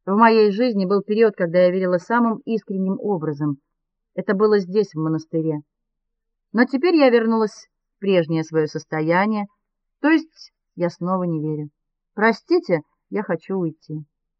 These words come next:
Возьмите крестик, я не вправе оставлять его себе. Настоятельница молчала,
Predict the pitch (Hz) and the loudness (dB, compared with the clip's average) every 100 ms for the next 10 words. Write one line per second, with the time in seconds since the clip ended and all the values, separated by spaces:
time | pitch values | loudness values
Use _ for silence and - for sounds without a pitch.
0 | _ 196 247 311 277 190 170 165 - 160 | _ 0 2 2 0 -2 0 0 -2 -12
1 | - _ _ 196 226 233 - 190 175 156 | -14 _ _ 0 2 2 0 2 2 0
2 | 156 - 156 165 - 160 156 - 143 143 | -4 -6 -4 -4 -4 -8 -8 -10 -12 -12
3 | - _ _ _ _ _ _ _ _ _ | -16 _ _ _ _ _ _ _ _ _
4 | _ _ _ _ _ _ _ _ _ _ | _ _ _ _ _ _ _ _ _ _
5 | _ _ _ - 190 - 226 214 226 208 | _ _ _ -10 -8 0 2 2 0 0
6 | 220 208 208 - 262 247 156 | 0 2 2 0 0 2 0